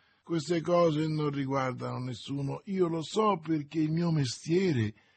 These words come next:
è di sapere tutto." "Al vostro ritorno siete stato ricevuto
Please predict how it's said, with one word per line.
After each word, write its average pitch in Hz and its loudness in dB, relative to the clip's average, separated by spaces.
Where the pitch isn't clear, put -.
è 151 4
di 127 -2
sapere 113 -4
tutto." - -10
"Al 151 2
vostro 214 8
ritorno 147 8
siete 170 0
stato 156 -2
ricevuto 165 0